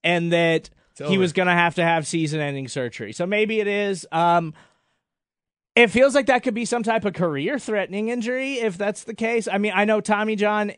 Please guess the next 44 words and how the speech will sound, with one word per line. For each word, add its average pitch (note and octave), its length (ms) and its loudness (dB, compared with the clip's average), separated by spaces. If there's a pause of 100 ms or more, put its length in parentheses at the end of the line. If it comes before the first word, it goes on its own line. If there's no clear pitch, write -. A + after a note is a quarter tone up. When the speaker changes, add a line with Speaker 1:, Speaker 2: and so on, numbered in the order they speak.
Speaker 1:
it F3+ 160 0
does F#3+ 240 0
happen F3 400 -2
in G#3 140 -4
football. G#3 520 0
It's D#3 180 -4
not F3 180 -2
nearly E3 300 -2
as C3 120 -4
common, F3+ 440 -4
obviously. A3 800 -4
Speaker 2:
Yeah, D3 140 -2
I D3+ 40 -2
don't E3+ 100 -4
know D3 80 -2
who D3+ 60 -2
anyone F#3 240 4
Speaker 1:
Um, F#3+ 80 0
Speaker 2:
who's F3+ 100 -6
had B2 240 0
it. F2+ 120 -10 (120)
Speaker 1:
As F#3+ 440 0 (640)
I, A3 260 0
I G3 120 -2
can't, B3 420 -4
I G3 80 0
can't B3+ 280 -4
remember, G3+ 340 2
but F3+ 100 -2
some, A#3 220 0
<laughs> - 0 -
somebody C4 340 -2
had G3+ 220 2
it A#2 80 -6
recently A2+ 640 -6
in D#3+ 240 -4
the D#3 160 -4
N C#3 120 -4
F A#2+ 180 -6
L. F#2+ 420 -6 (480)
And G3+ 140 4
it, F#3 260 -4
it's F#3+ 240 -2
not, G#3+ 400 2